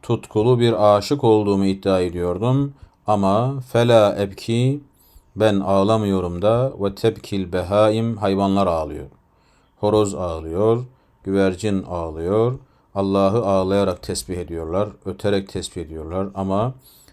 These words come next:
bende ise diyor hiçbir şey yok. Dolayısıyla ben diyor Kabe'nin yanında bile ağlamadım. Yani, e, o kadar, e, iddiamda o kadar hani yalanım fazla ki orada bile diyor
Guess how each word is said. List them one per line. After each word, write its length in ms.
bende 320
ise 280
diyor 140
hiçbir 320
şey 280
yok. 340
Dolayısıyla 720
ben 200
diyor 200
Kabe'nin 440
yanında 460
bile 160
ağlamadım. 880
Yani, 440
e, 460
o 100
kadar, 520
e, 280
iddiamda 920
o 120
kadar 380
hani 200
yalanım 360
fazla 360
ki 120
orada 300
bile 220
diyor 320